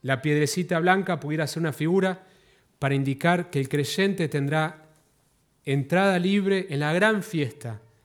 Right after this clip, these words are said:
de celebración relacionada con la segunda venida de Cristo. El favor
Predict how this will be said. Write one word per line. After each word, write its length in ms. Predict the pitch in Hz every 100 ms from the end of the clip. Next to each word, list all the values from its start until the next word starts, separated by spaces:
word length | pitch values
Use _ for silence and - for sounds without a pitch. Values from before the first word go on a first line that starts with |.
| _ _ _ _ _ -
de 100 | 127
celebración 840 | - 135 131 131 120 160 165 165
relacionada 800 | 139 127 120 - 127 135 139 135 - _ _ _
con 140 | 131
la 80 | 120
segunda 400 | - 120 131 123
venida 220 | 120 120
de 100 | 110
Cristo. 340 | 110 107 - 113
El 80 |
favor 800 | 107 - 127 143 170 175 175 -